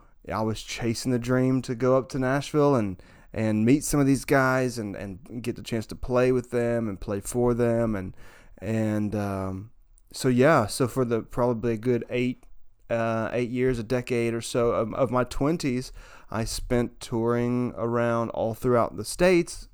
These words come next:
Uh, it took me to various countries, um, around the world,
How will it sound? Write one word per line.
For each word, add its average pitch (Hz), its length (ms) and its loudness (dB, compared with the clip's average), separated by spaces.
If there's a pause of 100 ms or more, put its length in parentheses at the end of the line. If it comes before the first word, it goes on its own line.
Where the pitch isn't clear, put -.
Uh, 107 200 -4
it 101 80 -10
took - 160 -8
me 117 140 -4
to 104 140 -2 (160)
various 127 680 -2
countries, 135 560 -4 (420)
um, 110 300 0
around 110 180 2
the 107 80 -2
world, 160 500 4